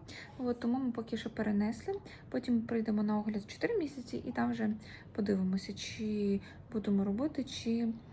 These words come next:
ем, перенесемо знову. От, загалом я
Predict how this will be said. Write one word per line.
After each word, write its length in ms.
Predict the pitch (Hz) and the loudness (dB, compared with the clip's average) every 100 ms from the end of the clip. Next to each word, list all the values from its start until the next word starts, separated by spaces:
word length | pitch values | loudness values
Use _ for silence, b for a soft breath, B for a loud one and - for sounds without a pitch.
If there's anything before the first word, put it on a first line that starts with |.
| B B B - | B B B -4
ем, 680 | 214 208 208 196 196 196 190 - - - - - - - - | 0 2 2 4 4 2 0 -4 -8 -8 -12 -16 -18 -18 0
перенесемо 560 | 214 208 214 202 208 | 2 4 2 2 2
знову. 380 | 196 190 180 196 B B B - | 2 2 0 -2 B B B -2
От, 300 | 208 202 - | 0 0 0
загалом 600 | 233 220 247 262 339 440 | 0 2 2 2 4 2
я 400 | 254 269 294 269 | 4 2 2 0